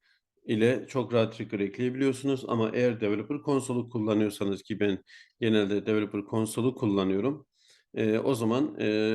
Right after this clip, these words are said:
Developer Console'u açtıktan sonra yukarıda file kısmı var arkadaşlar sol üst köşede. Oradan new dediğiniz zaman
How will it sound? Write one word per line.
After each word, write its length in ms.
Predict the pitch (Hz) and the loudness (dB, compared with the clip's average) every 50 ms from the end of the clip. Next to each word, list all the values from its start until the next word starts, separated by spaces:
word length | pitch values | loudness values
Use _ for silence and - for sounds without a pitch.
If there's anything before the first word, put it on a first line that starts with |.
| 110 110 110 107 110 | 0 0 -2 -2 -2
Developer 360 | 123 120 127 135 131 127 120 113 - | -2 -2 0 -2 -2 -4 -6 -6 -2
Console'u 360 | 123 117 117 113 - 113 113 | -2 -2 -2 -2 0 0 2
açtıktan 520 | 110 113 - - 127 117 - 135 131 131 | 2 0 -2 -8 -8 -4 -2 0 0 0
sonra 640 | 123 117 - - 117 101 98 104 110 131 131 - _ _ _ _ _ - - | 0 -2 -4 -2 -2 0 2 2 2 0 -2 -6 _ _ _ _ _ -6 -6
yukarıda 400 | 135 135 131 123 117 120 131 131 | -2 2 2 4 4 4 2 2
file 400 | 131 - 131 120 120 117 113 117 | 2 2 2 2 2 0 -2 -4
kısmı 360 | - 117 110 - 117 110 101 | -4 -6 -4 -2 -2 0 0
var 140 | 95 98 95 | 0 0 0
arkadaşlar 500 | 92 101 - - 101 98 98 - 107 101 | -2 -2 -2 -4 -4 -4 -4 -6 -8 -8
sol 280 | - - - 113 104 | -6 -4 -4 -4 -2
üst 260 | - - 101 - - | -2 -4 -6 -6 -6
köşede. 540 | - 101 90 - 101 90 107 139 151 151 - _ _ _ _ _ _ _ _ - | -8 -6 -4 -4 -4 -2 -2 -2 -4 -4 -8 _ _ _ _ _ _ _ _ 0
Oradan 680 | 147 143 135 120 110 98 107 107 117 139 - - - _ _ _ _ - | 4 4 6 6 4 4 2 0 0 -2 -4 -8 -16 _ _ _ _ -4
new 440 | 127 123 135 139 147 139 135 117 107 | 0 2 4 6 6 6 6 4 2
dediğiniz 480 | 120 113 107 127 135 139 139 123 104 | 0 0 0 0 0 2 0 0 -2
zaman 440 | 98 107 95 95 110 139 156 160 - | -2 -4 -2 -2 -2 -2 -2 -4 -8